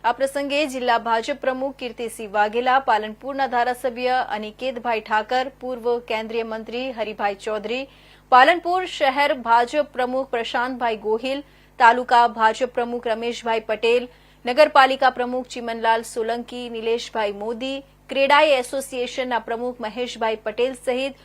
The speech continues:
મોટી સંખ્યામાં ભારતીય જનતા પાર્ટીના આગેવાનો તેમજ મેડિકલ ચેકઅપ કરાવવા માટે આવેલા લોકો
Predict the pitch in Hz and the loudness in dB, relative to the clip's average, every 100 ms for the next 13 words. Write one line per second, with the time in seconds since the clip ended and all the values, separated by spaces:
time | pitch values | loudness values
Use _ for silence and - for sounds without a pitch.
0 | _ 247 302 415 392 320 277 294 269 262 | _ -2 0 0 -2 -4 -2 -2 0 0
1 | 233 233 254 285 254 254 247 247 - 226 | 4 4 4 -2 -6 -6 -2 -2 2 2
2 | 226 254 233 214 226 214 220 240 285 - | 2 -4 -4 -4 -4 2 2 2 -6 -4
3 | 226 226 220 226 220 254 269 269 254 226 | -4 -4 -8 -6 -6 -2 -2 -2 -4 -4
4 | 226 - 220 220 220 208 208 214 226 208 | -6 -2 0 2 0 -2 -4 0 2 2
5 | 220 214 190 208 233 262 - | 0 -2 -2 -4 -2 -2 -4